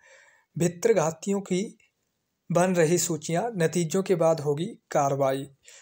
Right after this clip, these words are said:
तो मंडी संसदीय सीट के अलावा जुब्बल कोटखाई, अर्की और फतेहपुर विधानसभा क्षेत्रों में हुए उपचुनाव के दौरान भित्रघाती करने वाले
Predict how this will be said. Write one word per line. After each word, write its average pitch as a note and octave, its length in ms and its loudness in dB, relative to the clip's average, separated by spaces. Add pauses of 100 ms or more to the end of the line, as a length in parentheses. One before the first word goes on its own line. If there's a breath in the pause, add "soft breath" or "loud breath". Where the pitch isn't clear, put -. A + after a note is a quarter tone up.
(140 loud breath)
तो D#3+ 80 -2
मंडी F#3+ 300 2
संसदीय F#3 540 -2
सीट E3 260 -4
के F3+ 140 0
अलावा D3+ 340 2
जुब्बल D#3 340 -2
कोटखाई, D3+ 540 -2
अर्की D3 400 -4
और D#3+ 220 2
फतेहपुर D#3 360 -2
विधानसभा D3 520 -2
क्षेत्रों D#3 440 -2
में D3+ 100 -4
हुए C#3 220 -2
उपचुनाव D3+ 560 -2
के D#3 140 -10
दौरान C#3+ 360 0 (500 loud breath)
भित्रघाती D#3+ 720 -2
करने D3 300 0
वाले D3 280 2